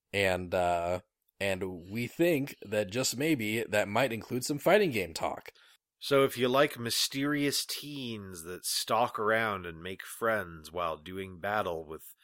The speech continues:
Speaker 2: strange creatures, then, uh, instead of checking out Scooby-Doo, <laughs> check out our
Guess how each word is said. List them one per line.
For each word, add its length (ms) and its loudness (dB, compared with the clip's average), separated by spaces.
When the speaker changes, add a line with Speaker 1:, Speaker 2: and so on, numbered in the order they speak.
Speaker 2:
strange 680 -6
creatures, 840 -10
then, 360 -2
uh, 320 -4
instead 600 -2
of 180 -2
checking 440 -6
out 200 -2
Scooby-Doo, 1400 -6
<laughs> 680 -4
check 320 6
out 180 10
our 200 6